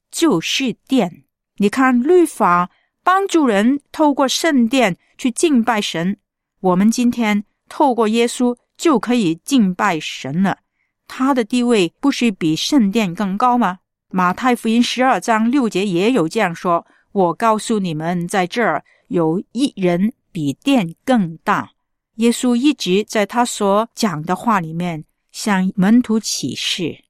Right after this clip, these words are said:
他是那一位律法带领人去敬拜的神，他也是那一位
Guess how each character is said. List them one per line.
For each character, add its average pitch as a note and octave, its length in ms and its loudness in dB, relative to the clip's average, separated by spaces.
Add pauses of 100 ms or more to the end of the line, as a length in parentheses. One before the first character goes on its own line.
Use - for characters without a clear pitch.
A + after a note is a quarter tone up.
(280)
他 A3 420 2
是 G3 260 -4
那 A3 220 0
一 F3 160 -2
位 F#3 380 -2
律 A3 280 2
法 D3 440 -6 (260)
带 A3 220 0
领 D#3 260 -8
人 D#3+ 380 -4
去 F3 400 0
敬 G3+ 320 0
拜 F3 200 -2
的 D3+ 100 -10
神， C3+ 340 -8 (420)
他 A3+ 420 0 (260)
也 E3 200 -2
是 D#3+ 560 -2
那 G3 140 0
一 G3+ 180 2
位 G3+ 320 2